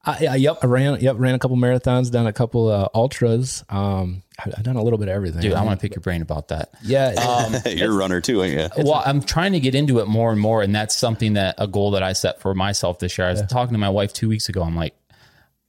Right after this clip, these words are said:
Speaker 2: "I don't know where to start," because, like,
Speaker 1: <laughs>
Speaker 2: marathons are huge. That's twenty-six point two miles or
Speaker 1: Yeah.
Speaker 2: whatever it is.
Speaker 3: Yeah.
Speaker 2: And, uh, you know, eventually I'd like to do the, the, to get to an ultra where, uh, if it's a fifty K or whatever
Speaker 1: Yeah.
Speaker 2: it is, nothing extreme, but,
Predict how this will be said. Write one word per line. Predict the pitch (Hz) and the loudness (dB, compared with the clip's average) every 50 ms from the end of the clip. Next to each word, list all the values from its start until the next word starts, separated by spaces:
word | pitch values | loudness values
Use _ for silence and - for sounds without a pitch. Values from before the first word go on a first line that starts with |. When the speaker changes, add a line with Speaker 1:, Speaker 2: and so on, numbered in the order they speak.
| _ - | _ -4
Speaker 2:
"I | 117 | -2
don't | 147 170 - | -2 0 0
know | 113 120 | 0 0
where | 107 98 101 101 101 | 2 2 2 0 0
to | 92 | -2
start," | 85 - - - 85 82 76 - - | -2 -4 -4 -2 -2 -2 -4 -6 -4
because, | - 107 - 120 107 113 | -4 -2 0 0 0 0
like, | 107 104 104 117 - - - - - | 0 0 -2 -4 -8 -10 -12 -14 -16
Speaker 1:
<laughs> | - _ _ _ | -20 _ _ _
Speaker 2:
marathons | 110 123 156 165 156 160 139 127 117 104 | -2 0 0 2 2 2 2 2 0 0
are | 101 | 0
huge. | 95 123 110 90 80 | 0 0 0 0 -2
That's | - 90 90 - | -2 -4 -4 -4
twenty-six | - - 123 113 110 104 - - - 104 101 - | -4 -2 0 0 0 0 -2 0 -2 -2 -2 -2
point | - - - 101 98 95 - | -6 -4 -2 -2 -2 -2 -4
two | - 110 104 101 | -4 -4 -2 0
miles | 104 101 104 101 101 101 104 | 0 0 2 2 2 2 2
or | |
Speaker 1:
Yeah. | 104 110 | 2 2
Speaker 2:
whatever | 113 101 101 101 104 104 | 2 0 0 0 0 0
it | 104 101 | 0 2
is. | 104 107 78 | 2 2 2
Speaker 3:
Yeah. | 80 82 87 85 107 101 92 - - - _ _ | 2 0 0 0 -2 -6 -10 -12 -18 -20 _ _
Speaker 2:
And, | 113 110 107 104 101 101 95 | -4 -2 0 0 0 0 0
uh, | 104 101 95 92 92 90 85 76 - - | 0 0 0 0 0 0 -2 -2 -6 -6
you | - 110 | -4 -2
know, | 107 107 98 | 0 0 0
eventually | 98 95 117 117 120 - 123 104 | 0 0 -2 -2 -2 0 0 0
I'd | 95 | 0
like | 104 104 - | 0 -2 -2
to | 110 | -4
do | 98 98 101 101 95 | -2 0 0 0 0
the, | 98 95 92 90 87 - 82 | 0 0 0 0 -2 -4 -4
the, | - 98 95 90 82 - - - _ _ _ - - | -2 0 0 0 -2 -4 -8 -16 _ _ _ -10 -8
to | 110 | -4
get | 95 110 107 - | -4 -4 -4 -4
to | - - 104 | -2 -2 -2
an | 95 | 0
ultra | - 90 95 98 98 - - 101 92 92 92 | 0 0 0 0 -2 -2 -2 0 0 0 -2
where, | 87 - 95 90 90 87 87 - - - | -2 -2 -2 0 0 0 -2 -4 -6 -4
uh, | 107 101 90 | -4 -2 -2
if | 95 95 - | -2 -2 -2
it's | 95 - - | -4 -2 -2
a | 85 85 90 85 | -2 0 0 -2
fifty | - - 110 104 - 107 95 | -2 -4 -4 -4 -4 -6 -6
K | - - 90 92 95 92 | -4 -4 -4 -2 -2 0
or | 90 90 87 | 0 0 0
whatever | 90 90 90 87 87 92 87 | 0 0 0 0 0 0 0
Speaker 1:
Yeah. | - - | 0 0
Speaker 2:
it | 92 | 0
is, | 92 101 | 0 0
nothing | 110 113 - - 101 98 | -2 -2 0 0 -2 -2
extreme, | 90 - - - 107 104 101 95 95 92 | -4 -6 -6 -4 -2 -2 0 0 0 0
but, | 85 92 87 85 - - | 0 0 0 0 -2 -6